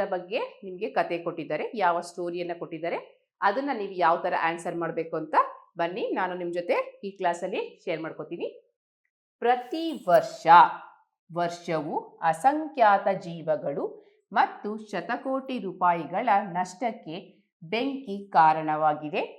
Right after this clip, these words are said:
ಅಗ್ನಿಶಾಮಕ ದಳದವರು ಜನರು ಮತ್ತು ಅವರ ಆಸ್ತಿಯನ್ನು ಗಾಯ ಮತ್ತು ಹಾನಿಯಿಂದ ರಕ್ಷಿಸಲು ಸಹಾಯ ಮಾಡುತ್ತಾರೆ.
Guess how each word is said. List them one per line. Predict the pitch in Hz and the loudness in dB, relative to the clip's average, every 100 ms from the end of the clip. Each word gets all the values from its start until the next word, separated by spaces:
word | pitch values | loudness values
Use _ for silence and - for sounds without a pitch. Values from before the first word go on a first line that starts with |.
| - - _ - | -20 -20 _ 2
ಅಗ್ನಿಶಾಮಕ | 196 196 196 302 - 247 226 226 226 185 | 2 2 -2 -8 2 4 4 2 -2 -2
ದಳದವರು | 151 147 143 175 262 262 - _ _ - | -2 -2 0 2 2 -2 -10 _ _ -20
ಜನರು | 147 185 175 185 262 | -2 0 2 0 0
ಮತ್ತು | 427 - 175 170 170 180 175 - - | -6 -8 -2 -2 -2 -6 -8 -8 0
ಅವರ | 170 160 151 165 | 2 2 0 2
ಆಸ್ತಿಯನ್ನು | 180 233 - 233 180 180 170 170 _ _ - | 2 2 -6 -6 -6 -4 -8 -10 _ _ -8
ಗಾಯ | 170 180 190 190 247 | 6 8 8 4 0
ಮತ್ತು | 302 202 165 - 220 175 - - - | 0 -2 -6 -6 -6 -6 -8 -20 0
ಹಾನಿಯಿಂದ | 156 180 247 277 233 208 | 6 10 8 6 -4 -2
ರಕ್ಷಿಸಲು | 180 170 - 170 190 175 | 0 0 -2 -6 -6 -6
ಸಹಾಯ | 175 - 160 - 196 202 202 | -8 0 0 4 4 4 2
ಮಾಡುತ್ತಾರೆ. | 190 170 165 - 156 151 185 | 0 -2 -2 -4 0 0 0